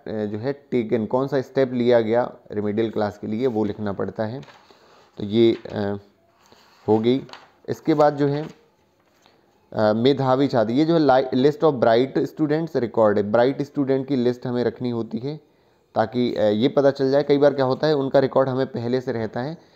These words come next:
तो ये जानने में आसानी हो जाती है। कई बार कमज़ोर बच्चे उनके साथ हमने बैठा दिया है ना, कोई एक्स्ट्रा जो एक्टिविटी है हमें पहले से पता होगा ये बच्चे बहुत अच्छे से कर सकते हैं, उनको थोड़ा उन बच्चों के ग्रुप में रखते हैं, अ, जो थोड़े से कमज़ोर हैं, ताकि,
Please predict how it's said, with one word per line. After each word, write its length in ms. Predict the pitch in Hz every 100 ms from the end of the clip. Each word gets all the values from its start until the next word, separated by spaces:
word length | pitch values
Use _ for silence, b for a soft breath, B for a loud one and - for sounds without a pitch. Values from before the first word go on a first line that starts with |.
| b b
तो 80 | 113
ये 160 | 113 143
जानने 280 | 139 139
में 120 | 143 135
आसानी 260 | 139 135
हो 80 | 135
जाती 240 | 120 113
है। 40 | 147
कई 140 | 135
बार 140 | 131 123
कमज़ोर 360 | 127 123 127
बच्चे 240 | 123 120 120
उनके 160 | 110
साथ 180 | 113 110 120
हमने 160 | 113
बैठा 280 | 110 110 104
दिया 280 | 104 107 107
है 120 | 127
ना, 180 | 170 135 _ _ - - _ - - -
कोई 180 | 139 120
एक्स्ट्रा 560 | 127 - 139 135 -
जो 300 | 110 120 120 - - _ -
एक्टिविटी 600 | 110 - 139 131 107 131
है 300 | 127 135 - _
हमें 180 | 113 120
पहले 240 | 127 120 127
से 80 |
पता 220 | 135 123 127
होगा 160 | 135
ये 160 | 139 123
बच्चे 260 | 120 120
बहुत 280 | 120 107 113
अच्छे 220 | 110 -
से 120 | 117 113
कर 200 | 120 123
सकते 300 | 117 - 113
हैं, 200 | 139 160 B B -
उनको 300 | 139 151 175
थोड़ा 220 | 156 147
उन 260 | 120 135
बच्चों 340 | 127 123 131 127
के 80 | 123
ग्रुप 240 | 120 113
में 80 | 123
रखते 300 | 110 - -
हैं, 260 | 113 143 175 _ b b b b -
अ, 160 | 107
जो 160 | 104 120
थोड़े 280 | 117 120 127
से 140 | 139
कमज़ोर 420 | 110 113 110 110
हैं, 120 | 143
ताकि, 420 | 147 120 120 180